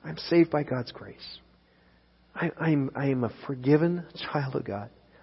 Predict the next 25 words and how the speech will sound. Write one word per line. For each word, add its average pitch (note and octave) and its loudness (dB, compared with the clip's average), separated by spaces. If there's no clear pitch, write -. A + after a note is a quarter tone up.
And D3 6
if C#3+ 8
you're F#3 10
a F3+ 4
person D#3 4
who C#3 4
has A#2+ 6
never D#3 12
given C#3 4
your B2+ 2
life A#2+ 4
to - -12
Christ, A2 -2
today C3+ 4
would B2+ 2
be B2+ 2
a B2+ 0
great C3+ 0
day C3+ 2
to A#2 -2
do A2+ 0
that. G#2 -6
To - -8
say, B2+ 4
"Jesus, B2+ 4